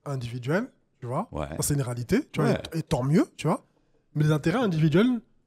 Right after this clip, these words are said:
Speaker 1: peuvent ne pas être les intérêts du groupe. Parce que,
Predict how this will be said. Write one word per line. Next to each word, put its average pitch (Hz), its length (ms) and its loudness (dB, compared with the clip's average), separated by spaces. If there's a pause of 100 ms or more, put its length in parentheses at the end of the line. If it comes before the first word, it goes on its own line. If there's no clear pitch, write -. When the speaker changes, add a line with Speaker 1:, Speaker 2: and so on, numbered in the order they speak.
Speaker 1:
peuvent 208 160 6
ne 180 80 4
pas 143 220 2
être - 120 2
les 151 60 4
intérêts 151 260 4
du 196 80 4
groupe. 240 220 6 (1000)
Parce 175 160 0
que, 170 260 0